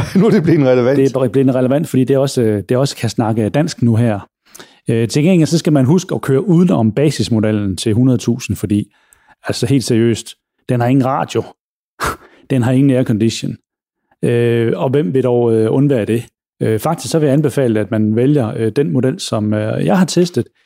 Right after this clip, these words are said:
Speaker 2: Det er den, der hedder Advanced. Den koster syv tusind kroner mere, altså hundrede og sytten tusind.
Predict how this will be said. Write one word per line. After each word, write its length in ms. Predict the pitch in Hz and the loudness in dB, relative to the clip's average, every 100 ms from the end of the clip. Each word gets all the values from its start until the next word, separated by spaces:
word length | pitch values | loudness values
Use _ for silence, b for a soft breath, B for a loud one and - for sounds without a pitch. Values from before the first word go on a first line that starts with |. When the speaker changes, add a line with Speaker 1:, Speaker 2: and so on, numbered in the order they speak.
| _ _ _ - | _ _ _ -2
Speaker 2:
Det 160 | 165 143 | 0 2
er 40 | |
den, 200 | 143 151 | 0 0
der 60 | - | 0
hedder 220 | 120 - | 0 0
Advanced. 720 | 107 120 147 202 - - - _ _ _ _ _ | -2 0 2 2 0 -10 -12 _ _ _ _ _
Den 100 | 151 | 0
koster 280 | 139 156 - | 0 -2 -2
syv 260 | - 247 202 | 0 0 0
tusind 340 | 170 - 131 | -2 0 -2
kroner 300 | 117 131 143 | 0 2 4
mere, 320 | 117 123 143 | 4 2 0
altså 200 | 123 - | -2 -2
hundrede 160 | 123 156 | 0 2
og 40 | 143 | 0
sytten 320 | - 196 107 | -2 -2 -4
tusind. 440 | - 113 - 143 | -4 -4 -6 -16